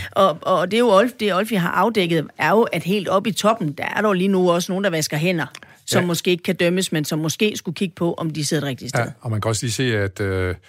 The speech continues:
Speaker 2: forsvarsministeren, øh, hun er også i gang med nu med at rydde lidt op inde i de øverste geleder inde i militæret, ikke? Den
Speaker 1: Ja.
Speaker 2: øverste hærchef, øh, Bertram, sådan tror jeg, Bertram, han er på vej ud også, han stopper om to måneder og
Speaker 1: Ja,
Speaker 2: sådan noget, så.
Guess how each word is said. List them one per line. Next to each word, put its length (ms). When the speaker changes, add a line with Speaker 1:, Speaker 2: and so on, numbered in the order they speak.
Speaker 2:
forsvarsministeren, 600
øh, 880
hun 160
er 40
også 220
i 40
gang 160
med 120
nu 120
med 100
at 100
rydde 160
lidt 120
op 180
inde 280
i 40
de 80
øverste 320
geleder 340
inde 200
i 40
militæret, 440
ikke? 180
Den 120
Speaker 1:
Ja. 180
Speaker 2:
øverste 280
hærchef, 500
øh, 240
Bertram, 460
sådan 160
tror 200
jeg, 100
Bertram, 300
han 240
er 120
på 140
vej 140
ud 160
også, 180
han 60
stopper 240
om 60
to 140
måneder 280
og 60
Speaker 1:
Ja, 40
Speaker 2:
sådan 100
noget, 140
så. 100